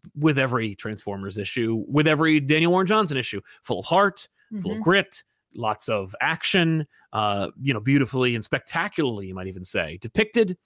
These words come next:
Speaker 1: Um, you, you start to feel for these cold automatons.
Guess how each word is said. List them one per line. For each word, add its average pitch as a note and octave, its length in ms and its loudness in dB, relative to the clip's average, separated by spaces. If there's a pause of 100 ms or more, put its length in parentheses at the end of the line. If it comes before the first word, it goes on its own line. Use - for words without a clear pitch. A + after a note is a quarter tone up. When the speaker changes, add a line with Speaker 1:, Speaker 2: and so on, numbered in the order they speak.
(400)
Speaker 1:
Um, G2 400 -6 (440)
you, A#2 320 0
you B2 240 -2
start D3 400 4
to C3+ 100 -2
feel A#3+ 460 4
for A3 160 2
these A3 160 2
cold F#3 280 2
automatons. F3 840 2